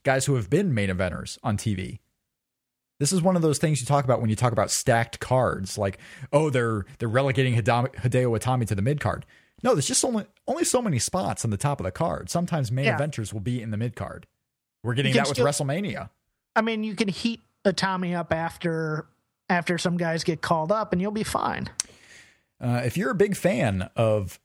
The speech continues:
Speaker 1: Jason Jordan, career advancement, this was the start for you. As we got,
Speaker 2: I like him.
Speaker 1: uh, we got
Speaker 2: I
Speaker 1: the
Speaker 2: like him a lot.
Speaker 1: Lucha Dragons beating Ty Dillinger and Jason Jordan. Jason Jordan decided, "You know what? Enough with this.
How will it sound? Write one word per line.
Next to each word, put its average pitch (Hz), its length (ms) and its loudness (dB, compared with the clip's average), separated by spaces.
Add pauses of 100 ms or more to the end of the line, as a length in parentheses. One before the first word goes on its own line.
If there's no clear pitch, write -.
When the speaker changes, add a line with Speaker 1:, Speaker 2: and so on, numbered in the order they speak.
Speaker 1:
Jason 139 520 2
Jordan, 110 560 2 (520)
career 165 380 4
advancement, 87 640 0 (680)
this 123 180 2
was 123 120 0
the 123 100 -4
start 143 360 0
for - 140 -4
you. 165 400 0 (420)
As 107 220 -4
we 113 80 -4
got, 247 180 2
Speaker 2:
I 311 40 -4
like 320 200 -6
him. 175 160 -4 (480)
Speaker 1:
uh, 117 100 0
we 123 80 -2
got 135 80 2
Speaker 2:
I - 40 6
Speaker 1:
the 269 60 4
Speaker 2:
like 247 80 0
him 220 100 -2
a 208 60 -6
lot. 196 360 -2
Speaker 1:
Lucha 165 320 0
Dragons 147 540 0 (220)
beating 180 340 2
Ty 147 220 2
Dillinger 131 400 2
and 110 80 2
Jason 107 320 0
Jordan. 101 400 0 (160)
Jason 202 280 2
Jordan 208 440 2
decided, 170 520 0
"You 147 80 2
know 208 120 2
what? - 360 -4 (560)
Enough 170 300 2
with 196 120 0
this. - 460 -2